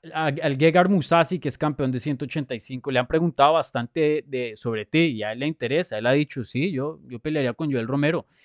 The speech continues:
Eh, ¿eso es algo que, que, que fijas en cuanto a una meta, algo que, que entretienes?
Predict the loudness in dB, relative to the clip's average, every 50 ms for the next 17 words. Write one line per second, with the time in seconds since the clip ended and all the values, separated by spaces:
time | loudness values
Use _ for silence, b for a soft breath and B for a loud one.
0 | b b b b b -4 -2 0 0 2 2 2 0 0 -2 -2 -2 -2 0 0
1 | 2 4 4 4 6 4 2 0 2 2 2 2 4 2 2 -2 -4 -8 -8 -6
2 | -6 -8 -8 -2 0 2 4 4 4 4 2 0 0 4 4 2 2 2 0 -2
3 | 0 2 2 2 4 2 2 2 2 2 4 4 4 2 0 -2 -4 -2 -2 -2
4 | -2 -4 _ -6 -8 -8 -6 -8 -8 -8 -6 -2 -2 -2 -2 -4 -12 -20 _